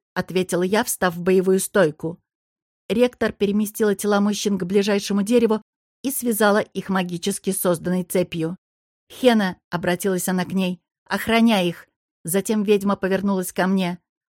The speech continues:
«А мы с тобой постараемся уничтожить водных монстров». «На них хотя бы действует наша магия?» — с сомнением спросила я. Ведь об этих существах я совершенно ничего не знала.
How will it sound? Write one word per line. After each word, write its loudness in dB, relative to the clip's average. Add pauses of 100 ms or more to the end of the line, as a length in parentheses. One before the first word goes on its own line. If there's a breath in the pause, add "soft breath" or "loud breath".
(140)
«А 4
мы 6
с -6
тобой 2
постараемся 2
уничтожить 0
водных 0
монстров». 0 (720)
«На 6
них 6
хотя 2
бы 4
действует 0
наша 4
магия?» — 4 (180)
с -14
сомнением 4
спросила 0
я. 0 (340)
Ведь -4
об 2
этих -2
существах -4
я 0
совершенно -2
ничего 2
не 6
знала. 0